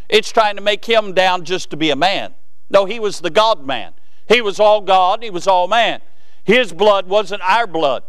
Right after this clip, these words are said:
His blood was royal, redeeming, righteous blood. Uh, his blood, my dear friends, is what it takes to be the propitiation for our sin. Our blood was tainted by sin. Hmm? If Jesus was just a man, we're all on our way to hell.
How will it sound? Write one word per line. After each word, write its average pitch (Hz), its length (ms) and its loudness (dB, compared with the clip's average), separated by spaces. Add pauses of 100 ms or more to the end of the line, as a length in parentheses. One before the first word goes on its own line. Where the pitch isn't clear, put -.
(360)
His 240 280 2
blood 180 300 2
was 190 200 0
royal, 220 400 4
redeeming, 165 640 -2
righteous 196 500 0
blood. 147 420 0
Uh, 226 140 4 (320)
his 320 460 2
blood, 180 420 0
my 175 180 0
dear 185 220 0
friends, 202 380 2
is 208 160 -2
what 208 180 4
it 208 160 -8
takes 302 380 0
to 208 80 -8
be 214 160 -6
the 196 100 -4
propitiation 196 960 -2
for - 80 0
our 240 240 4
sin. 180 480 -4 (420)
Our 370 320 4
blood 226 300 0
was 196 180 -6
tainted 190 320 -6
by 117 140 -6
sin. 95 300 -10 (240)
Hmm? 208 220 -6 (360)
If 214 220 2
Jesus 240 600 0
was 180 120 -6
just 240 280 0
a 208 40 -6
man, 196 300 0
we're 170 120 4
all 170 240 2
on 143 140 0
our 127 40 -6
way 127 140 -2
to 107 80 -6
hell. 107 260 -6